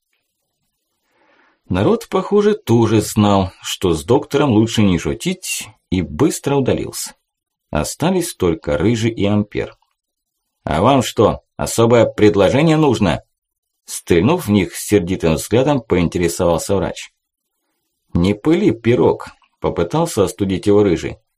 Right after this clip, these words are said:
«Я тут как представитель администрации, а это вроде как ее муж».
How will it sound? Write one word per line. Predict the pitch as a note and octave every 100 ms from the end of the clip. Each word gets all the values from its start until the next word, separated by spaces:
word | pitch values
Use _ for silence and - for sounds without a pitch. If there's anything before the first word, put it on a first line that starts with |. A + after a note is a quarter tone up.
| _
«Я | - C2+ E2+ D3
тут | - A2+ G#2 -
как | - F#2+ -
представитель | F#2+ F2+ - B2 - F#2+
администрации, | E2 F2 E2+ - - F#2+ A#2 - G2 E2 - _ -
а | A#1+ D#2
это | C3 -
вроде | F2 A2 C#3 E2+
как | C#2+ -
ее | C2
муж». | C#2 A2+ A#2 -